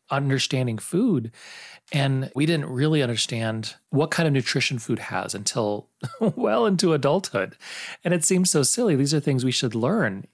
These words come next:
in our teenage years, what we put in, what's the most nutritious, eating high nutrient rich foods, as little salt as possible, but you need a little salt.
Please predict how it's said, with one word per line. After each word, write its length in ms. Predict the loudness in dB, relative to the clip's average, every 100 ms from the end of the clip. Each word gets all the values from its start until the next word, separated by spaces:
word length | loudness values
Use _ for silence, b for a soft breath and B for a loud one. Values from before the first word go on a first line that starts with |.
| -4
in 140 | 0
our 100 | 0
teenage 460 | 0 2 2 0 -2
years, 420 | -2 -2 -4 -6 B B B B _
what 240 | 0 2
we 100 | 2
put 260 | 0 -2 0
in, 320 | 0 0 0
what's 220 | 0 0
the 80 | -2
most 220 | -2 -4
nutritious, 680 | -4 -4 -4 -4 -4 -2 -4 -2
eating 420 | -2 -2 -4 -8 -10
high 300 | -4 0 2
nutrient 480 | 2 0 -2 -2
rich 400 | -2 -2 -4 -4 -6
foods, 680 | 0 2 4 2 0 -2 -4 B B B B -10 -6
as 140 | 0
little 220 | 2 2
salt 300 | 2 2 2
as 100 | 0
possible, 460 | -2 -2 -2 -4 -8
but 220 | -10 -10
you 80 | -8
need 80 | -6
a 40 |
little 180 | -6 -4
salt. 560 | -4 -6 -6 -6 -6